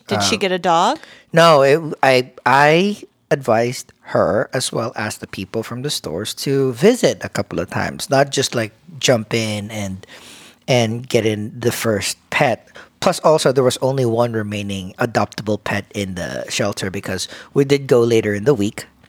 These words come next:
Speaker 2: So it would have been nicer to go to early in the week. So there's, like, a, a fresh stock of newly vaccinated,
Speaker 1: Gross.
Speaker 2: um,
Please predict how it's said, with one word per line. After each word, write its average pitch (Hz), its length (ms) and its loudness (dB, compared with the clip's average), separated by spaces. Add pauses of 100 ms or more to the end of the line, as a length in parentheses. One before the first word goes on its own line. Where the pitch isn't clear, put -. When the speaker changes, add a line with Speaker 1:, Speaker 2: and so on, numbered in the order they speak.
(340)
Speaker 2:
So 101 560 -2
it 107 100 -2
would 110 220 -8
have 98 180 0
been 101 200 -4
nicer 92 280 -6
to 92 140 -10
go 82 220 -8
to 82 220 -10
early 139 300 4
in 98 80 -2
the 95 80 -4
week. 90 220 -6
So - 100 -4
there's, 98 240 -6
like, 98 160 -10
a, - 160 -8
a 98 80 -4
fresh - 500 0
stock - 520 -4 (100)
of 85 320 -6 (400)
newly 117 460 2
vaccinated, 104 640 -2
Speaker 1:
Gross. 139 600 -2
Speaker 2:
um, 78 460 -4